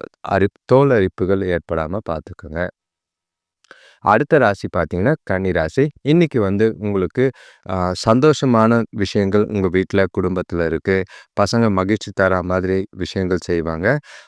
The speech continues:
வி-, அ, குடும்பத்துல ஒற்றுமை நல்லாவே இருக்கு. தொழில் வளர்ச்சிக்காக எடுக்கிற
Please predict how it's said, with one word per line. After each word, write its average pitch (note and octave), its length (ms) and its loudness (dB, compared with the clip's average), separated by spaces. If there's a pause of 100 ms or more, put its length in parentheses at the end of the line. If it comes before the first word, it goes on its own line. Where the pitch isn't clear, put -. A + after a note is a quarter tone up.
(120)
வி-, G#2+ 200 -6
அ, A2 140 -2 (300)
குடும்பத்துல C#3 680 2
ஒற்றுமை A2 440 -2
நல்லாவே E2+ 500 0
இருக்கு. E2+ 360 -2 (400)
தொழில் C#3 300 4
வளர்ச்சிக்காக G2 680 0 (240)
எடுக்கிற F#2+ 400 -2